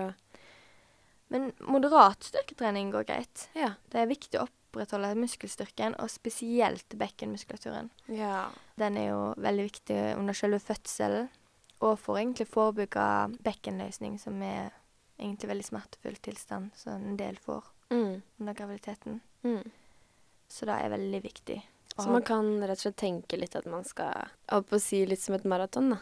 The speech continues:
Speaker 1: At man <laughs> trener seg litt opp til, til å være i stand til å føde.
Speaker 2: Det hjelper å ha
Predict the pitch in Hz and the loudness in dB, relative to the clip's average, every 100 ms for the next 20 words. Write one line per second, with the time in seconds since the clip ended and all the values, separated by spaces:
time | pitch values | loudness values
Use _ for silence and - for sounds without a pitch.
0 | - - 208 233 226 220 208 - - - | -4 -6 2 4 6 4 2 -4 -14 -20
1 | - - 247 202 196 185 175 - - - | -20 -2 2 4 4 2 0 -6 -10 -6
2 | 180 175 165 175 185 _ _ _ _ _ | -2 -2 -2 -4 -10 _ _ _ _ _
3 | _ _ _ _ - 196 185 180 - - | _ _ _ _ 0 6 6 4 0 0
4 | 165 165 - 180 180 - 175 170 311 - | 0 -2 -6 -2 -2 0 0 -2 -8 -16
5 | - 226 220 220 220 226 208 202 - 208 | -6 0 2 4 2 2 0 -4 -6 -2
6 | 202 196 202 196 196 190 202 262 | 0 0 0 0 0 -2 -2 0